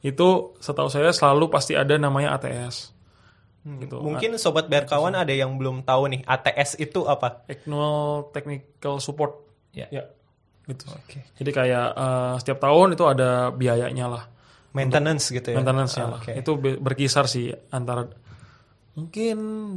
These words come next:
Speaker 1: eh, dua puluh dua persenan lah.
Speaker 2: Oh,
Speaker 1: Kalau,
Speaker 2: oke.
Speaker 1: kalau nggak berubah ya.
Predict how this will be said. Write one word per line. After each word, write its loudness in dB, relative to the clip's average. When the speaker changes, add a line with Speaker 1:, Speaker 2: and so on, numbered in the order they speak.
Speaker 1:
eh, -4
dua 0
puluh 0
dua 0
persenan -6
lah. -16
Speaker 2:
Oh, -8
Speaker 1:
Kalau, 2
Speaker 2:
oke. -12
Speaker 1:
kalau 4
nggak 2
berubah 4
ya. -2